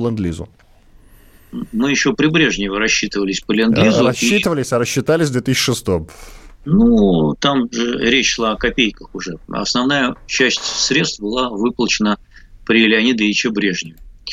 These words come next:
Speaker 2: Вот, и сумма признана тогда была, кстати говоря.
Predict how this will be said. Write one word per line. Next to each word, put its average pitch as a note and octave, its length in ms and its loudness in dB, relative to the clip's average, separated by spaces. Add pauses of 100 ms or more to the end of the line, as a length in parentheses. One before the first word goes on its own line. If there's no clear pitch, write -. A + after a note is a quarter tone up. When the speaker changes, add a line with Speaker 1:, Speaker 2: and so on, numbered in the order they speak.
(380)
Speaker 2:
Вот, A2+ 380 0
и - 80 2
сумма C3 400 4
признана G2 500 -4
тогда G2 380 -2
была, D#2+ 200 -8
кстати - 360 -2
говоря. F#2 380 0